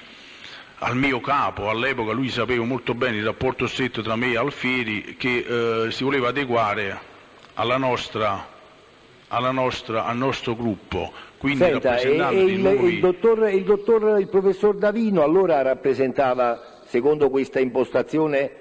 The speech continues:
Speaker 2: eh, che lei sta dando, rappresentava espressione del vostro gruppo? Era comunque persona gradita al vostro gruppo, il dottor, il professor Davino?
Speaker 1: Ma, eh, almeno per quello che, eh, in Poggiomarino il professor Davino,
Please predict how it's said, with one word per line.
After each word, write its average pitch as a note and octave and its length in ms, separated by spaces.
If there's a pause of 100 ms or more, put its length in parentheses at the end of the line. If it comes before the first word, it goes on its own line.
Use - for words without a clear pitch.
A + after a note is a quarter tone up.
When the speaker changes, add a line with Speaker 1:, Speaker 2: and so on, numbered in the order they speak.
(160)
Speaker 2:
eh, - 100
che B2+ 140
lei C3 160
sta C3 180
dando, F2+ 400
rappresentava G#2+ 640
espressione C3+ 640
del A2+ 100
vostro B2 400
gruppo? A2 640 (260)
Era G2+ 200
comunque C#3 400
persona B2+ 420
gradita B2 460
al A2 80
vostro A2+ 360
gruppo, C3 400
il E2+ 80
dottor, F2+ 460
il G2 100
professor G2+ 400
Davino? G#2 440
Speaker 1:
Ma, D3+ 220
eh, C3+ 580
almeno D#3 580
per B2+ 200
quello D#3+ 300
che, C3 280 (480)
eh, A2 40
in A#2 120
Poggiomarino C3+ 580
il A#2 60
professor B2+ 360
Davino, B2 640